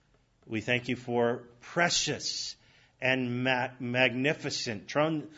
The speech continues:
some translations will say exceedingly abundant or exceedingly great promises. Father, help us to remember them, memorize them, revisit them, learn more of them,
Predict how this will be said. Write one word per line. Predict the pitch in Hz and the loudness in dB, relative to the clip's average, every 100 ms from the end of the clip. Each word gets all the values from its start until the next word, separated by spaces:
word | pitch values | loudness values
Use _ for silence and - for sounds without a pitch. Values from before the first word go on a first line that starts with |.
| - | -20
some | - 156 151 | -2 2 2
translations | 151 151 139 123 143 139 143 113 | 4 2 2 2 2 2 -2 -2
will | 139 135 | 0 0
say | 127 156 143 | -2 2 2
exceedingly | 143 135 - - - 175 180 175 156 151 143 139 - - _ - | 2 -4 -4 -4 -2 -2 0 0 2 2 2 -2 -12 -20 _ 2
abundant | 131 104 156 160 147 127 | 2 6 6 8 6 6
or | 123 113 | 6 2
exceedingly | 113 - 170 170 139 123 | 0 -2 -2 0 -2 -2
great | 107 95 113 151 151 - | -6 -10 -4 -2 -2 -8
promises. | - 120 120 113 - 85 - - - _ _ _ _ _ _ | -6 -4 -2 -4 -8 -12 -18 -18 -18 _ _ _ _ _ _
Father, | 131 135 131 | 4 6 6
help | 143 143 | 6 6
us | 151 - | 0 0
to | 143 | 0
remember | 127 117 113 110 139 170 165 | 0 0 0 0 2 2 -2
them, | 151 156 160 156 139 | 2 2 2 0 2
memorize | 151 160 156 147 151 131 | 2 2 4 4 4 0
them, | 160 147 151 147 - - | 2 2 2 -2 -10 -12
revisit | 117 117 147 180 175 131 160 156 165 156 - | -4 0 4 4 4 4 4 4 2 0 2
them, | 151 156 151 151 151 143 - _ _ _ _ _ _ _ _ _ _ - - | 6 6 4 4 2 0 -8 _ _ _ _ _ _ _ _ _ _ -16 -6
learn | 117 127 151 175 175 160 | -2 2 6 6 6 4
more | 151 165 165 160 | 4 8 8 8
of | 151 | 8
them, | 135 143 143 139 143 | 6 4 4 2 -2